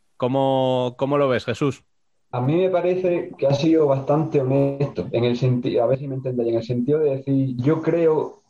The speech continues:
Speaker 2: o sea, poniendo en la, en la cabeza de Héctor Souto, de, que yo creo que piensa,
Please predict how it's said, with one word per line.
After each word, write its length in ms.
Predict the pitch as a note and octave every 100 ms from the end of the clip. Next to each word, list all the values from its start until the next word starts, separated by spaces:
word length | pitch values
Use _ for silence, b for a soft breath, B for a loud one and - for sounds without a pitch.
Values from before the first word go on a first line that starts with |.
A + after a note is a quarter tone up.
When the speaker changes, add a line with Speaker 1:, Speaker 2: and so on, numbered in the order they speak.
| -
Speaker 2:
o 80 | B2+
sea, 180 | B2+
poniendo 540 | B2 C3+ D3+ D3 C#3+ C#3
en 100 | C3
la, 120 | A#2
en 140 | B2+ B2
la 100 | A#2+
cabeza 300 | A#2+ B2+ B2+
de 60 | A#2+
Héctor 180 | -
Souto, 280 | B2+ A#2+ A2
de, 280 | A2 A#2 - -
que 300 | B2 B2 -
yo 140 | C3+
creo 160 | C3+ D3
que 80 | C3
piensa, 480 | B2+ B2 A#2+ A2